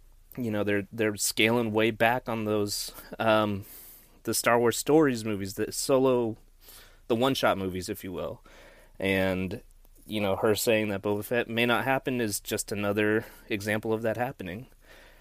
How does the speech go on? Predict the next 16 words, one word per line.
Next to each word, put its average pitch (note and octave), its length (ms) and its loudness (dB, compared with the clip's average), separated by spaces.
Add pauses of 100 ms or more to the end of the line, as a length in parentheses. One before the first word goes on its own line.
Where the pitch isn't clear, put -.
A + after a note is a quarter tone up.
(200)
Um, C3 560 6 (680)
couple G3+ 260 6
of D#3 100 6
other E3+ 240 4
things F3+ 380 0
that D3+ 120 2
happened D3 320 -2
in C#3+ 140 -4
the C3 260 2 (400)
world B2+ 240 4
of B2 80 -4
Star B2 260 0
Wars A#2 280 -2
this B2 340 -2
week. C3 440 -4 (540)
Um, A#2 640 6